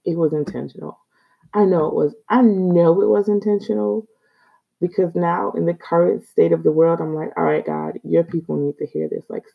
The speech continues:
somebody needs to hear this." And I mean, we're pretty much all on quarantine, right? We are practicing social distancing.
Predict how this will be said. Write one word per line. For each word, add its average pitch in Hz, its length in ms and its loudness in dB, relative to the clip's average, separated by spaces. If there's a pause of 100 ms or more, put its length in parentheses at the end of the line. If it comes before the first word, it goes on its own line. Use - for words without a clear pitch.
(140)
somebody 175 600 -2
needs 147 240 -4
to 151 100 -4
hear 143 220 -4
this." - 180 -8 (640)
And 240 100 4
I 240 60 8
mean, 247 460 6 (180)
we're 190 720 -2
pretty 311 220 0
much 180 400 -4 (720)
all 160 200 2
on 135 140 -2
quarantine, - 520 -12
right? - 340 -6
We 180 200 -2
are 160 100 -4
practicing 160 880 -6 (480)
social 175 600 0
distancing. 151 1300 -6